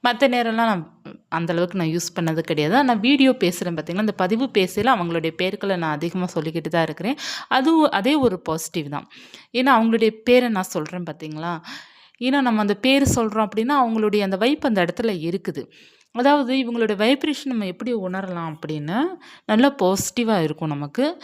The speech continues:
நம்ம ட்ரிபிள் த்ரீ நம்பர் இருக்கு பார்த்தீங்களா, ட்ரிபிள் த்ரீ த்ரீ த்ரீ. இந்த நம்பர் நமக்கு அடிக்கடி இந்த கண்ணுல நமக்கு வந்து தென்பட்டுட்டே தான் இருக்கும். நான் நித்திகா தேவதையை பற்றி நான் எப்போது நான் பேச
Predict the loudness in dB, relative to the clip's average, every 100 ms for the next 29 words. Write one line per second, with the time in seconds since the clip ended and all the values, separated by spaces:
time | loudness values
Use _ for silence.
0 | -20 -20 -20 _ -4 0 2 2 0 4
1 | 4 4 2 2 0 -4 0 2 2 0
2 | -6 -8 -4 -2 0 0 0 -2 -2 -2
3 | -2 -8 -4 0 0 -2 -4 -8 -20 -20
4 | -20 _ 4 6 6 6 4 4 2 0
5 | 0 2 2 -2 -10 -6 -4 -4 -4 -6
6 | -6 -4 -4 -4 -8 -10 -8 -4 -2 -2
7 | -2 -4 -4 -8 -6 -2 0 0 -2 -6
8 | -8 -12 -12 -18 -16 -18 -4 0 2 2
9 | 0 2 4 4 2 -2 -2 -2 -4 -8
10 | -6 -4 -2 -2 4 4 4 0 -2 -2
11 | -4